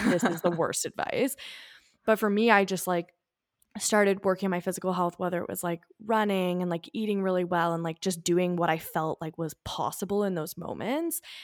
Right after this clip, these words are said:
Speaker 2: Yeah.
Speaker 1: And that helped me, like, get my mind right as well. So they, it goes both ways. So for me, that was definitely a time where it was super clear to me the connection, like, between my mind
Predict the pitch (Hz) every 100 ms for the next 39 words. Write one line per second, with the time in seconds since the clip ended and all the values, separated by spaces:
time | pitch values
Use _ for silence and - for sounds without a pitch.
0 | - - 170 104 175 208 190 170 165 170
1 | 170 180 - _ _ - 175 185 - 180
2 | 170 165 160 - 175 160 - 156 147 156
3 | 147 151 185 - - - - 214 220 -
4 | - - 180 - - - 196 190 - 180
5 | 185 175 160 - 175 160 - - _ -
6 | - 226 220 214 208 - 226 220 220 226
7 | 226 190 196 196 196 185 190 180 - 190
8 | 175 175 175 170 165 156 156 - 175 160
9 | - 196 185 180 - 175 165 160 170 160
10 | 156 - 156 - - 147 151 147 143 143
11 | - 175 - 208 190 180 175 165 156 151
12 | 151